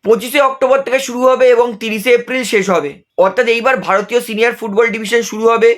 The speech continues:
ছাব্বিশে জুলাই দু হাজার চব্বিশ থেকে, শেষ হবে পনেরোই মে দু হাজার পঁচিশ হিরো সুপার কাপের সঙ্গে। এবং শুধু তাই নয়, এআইএফএফ গ্রাসরুট থেকেও এবার ফুটবল চালু করবে। এইবার under থার্টিন, under ফিফটিন, under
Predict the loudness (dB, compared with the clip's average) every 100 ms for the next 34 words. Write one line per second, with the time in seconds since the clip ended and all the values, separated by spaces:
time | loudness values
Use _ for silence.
0 | -2 _ -6 -2 -2 -2 -2 -2 0 0
1 | 0 0 2 2 2 0 0 -6 -2 0
2 | 2 0 -2 _ _ -2 0 2 0 0
3 | 0 -2 -8 _ -2 0 2 4 4 2
4 | 0 2 0 2 0 0 0 0 -4 -8
5 | -16 -4 2 2 2 -2 -2 0 0 0
6 | 0 -2 -2 -8 -12 _ _ 2 2 0
7 | -4 -2 -2 0 2 0 -2 _ _ -2
8 | 0 2 0 2 2 0 -2 -4 -8 -18
9 | -4 -2 -2 -4 -8 -6 -4 -2 2 2
10 | 2 -2 -6 -2 0 0 -2 0 0 0
11 | -4 -8 _ _ -2 0 0 0 0 -4
12 | -2 -6 -4 -4 -2 -2 -2 -2 -4 -4
13 | -6 -4 -2 -2 -2 -2